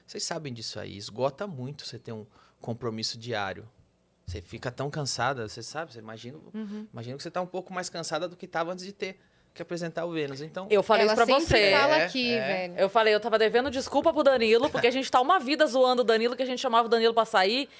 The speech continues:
Speaker 2: e ele sempre, e todo mundo te zoava. "Tô
Speaker 1: É,
Speaker 2: cansado pra caralho,
Speaker 1: é.
Speaker 2: tô cansado pra caralho." Eu falei,
Speaker 3: Pra
Speaker 2: agora eu
Speaker 3: caralho.
Speaker 2: entendo o Danilo, cara.
Speaker 1: Mas é cansaço.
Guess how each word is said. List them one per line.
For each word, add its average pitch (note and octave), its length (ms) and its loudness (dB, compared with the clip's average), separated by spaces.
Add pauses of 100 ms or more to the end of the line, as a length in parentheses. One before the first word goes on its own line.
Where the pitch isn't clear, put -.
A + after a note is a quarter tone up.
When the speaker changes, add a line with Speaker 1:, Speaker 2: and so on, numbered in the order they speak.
(220)
Speaker 2:
e G3 60 2
ele G3 100 -2
sempre, B3 200 0
e A3 60 -6
todo C#4+ 220 4
mundo F4 140 2
te F4+ 100 2
zoava. G#3 320 4
"Tô - 80 -6
Speaker 1:
É, A#3 40 -6
Speaker 2:
cansado A#3+ 240 0
pra B3+ 120 0
caralho, B3+ 680 0
Speaker 1:
é. B3+ 40 -14
Speaker 2:
tô B3+ 100 0
cansado C4+ 300 0
pra A#3+ 100 0
caralho." A#3+ 380 2
Eu A3+ 40 -4
falei, A3+ 80 -2
Speaker 3:
Pra F#3 80 4
Speaker 2:
agora F3 200 4
eu A3+ 40 4
Speaker 3:
caralho. A3 160 0
Speaker 2:
entendo G#3+ 200 2
o A3 60 2
Danilo, F#3+ 440 0
cara. - 160 -10
Speaker 1:
Mas - 100 -6
é B2 80 -4
cansaço. G#3+ 680 0